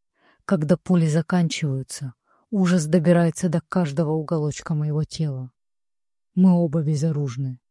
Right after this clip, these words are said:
Отец, увидев, что я не ухожу, с трудом опирается на руки и поднимается. Он вновь начинает бежать, что-то бормоча под нос.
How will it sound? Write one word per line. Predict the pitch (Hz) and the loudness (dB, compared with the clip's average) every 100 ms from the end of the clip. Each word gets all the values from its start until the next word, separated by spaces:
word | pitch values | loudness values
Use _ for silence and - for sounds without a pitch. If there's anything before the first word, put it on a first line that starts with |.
| _ _ _ _ _ - | _ _ _ _ _ -6
Отец, | - 196 185 - | -2 -2 -2 -2
увидев, | 165 170 151 - | 0 0 0 -4
что | - 175 | -2 2
я | 170 | 4
не | 165 | 4
ухожу, | 170 - 185 151 185 | 2 2 0 0 -2
с | - | -2
трудом | 196 175 185 180 | -2 2 2 2
опирается | 170 185 175 170 - 180 | 2 2 2 0 0 0
на | 165 170 | 2 0
руки | 156 - 165 | -2 -2 -4
и | |
поднимается. | - 151 170 165 165 147 - 139 120 _ _ _ _ _ - | -2 0 0 0 -2 -4 -8 -10 -10 _ _ _ _ _ 4
Он | 190 170 | 6 6
вновь | 165 190 175 165 | 4 4 2 0
начинает | 156 175 160 156 143 | 0 2 0 0 -2
бежать, | 180 151 175 | 0 0 0
что-то | - - 165 143 | -4 -8 -4 -2
бормоча | 156 170 - 180 | 0 0 0 -2
под | 170 147 | -2 -2
нос. | 160 160 - | -2 -2 -6